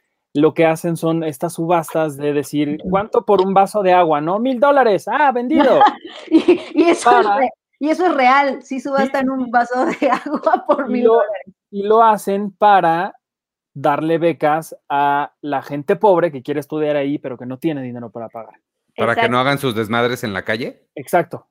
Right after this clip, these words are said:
Speaker 1: pintando
Speaker 2: Y el
Speaker 1: todo de verde y poniendo putos ricos como en otras películas que hacen
Speaker 2: Exacto,
Speaker 1: Disney.
Speaker 2: y al inicio no tienes ni idea de hacia dónde va, porque son estas dos personas súper lindas, un matrimonio que la verdad está súper bien, no, no sabes en dónde va a estar el meollo del asunto, o al menos a mí me pasó que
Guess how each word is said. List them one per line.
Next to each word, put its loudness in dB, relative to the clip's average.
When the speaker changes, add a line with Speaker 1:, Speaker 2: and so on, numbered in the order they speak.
Speaker 1:
pintando 2
Speaker 2:
Y 2
el -2
Speaker 1:
todo -2
de -2
verde 6
y 2
poniendo -2
putos -6
ricos 0
como -8
en -10
otras -12
películas -16
que -14
hacen -4
Speaker 2:
Exacto, 0
Speaker 1:
Disney. -4
Speaker 2:
y 4
al 2
inicio -6
no -8
tienes -8
ni -4
idea 0
de -2
hacia -2
dónde -2
va, 0
porque -6
son -6
estas -6
dos -2
personas -6
súper -2
lindas, -2
un -4
matrimonio -4
que -8
la 0
verdad 0
está -4
súper -2
bien, 0
no, 2
no 6
sabes 4
en 2
dónde 4
va 6
a 8
estar 4
el 2
meollo -2
del 0
asunto, -6
o 0
al 0
menos 0
a 0
mí -4
me -2
pasó -2
que -4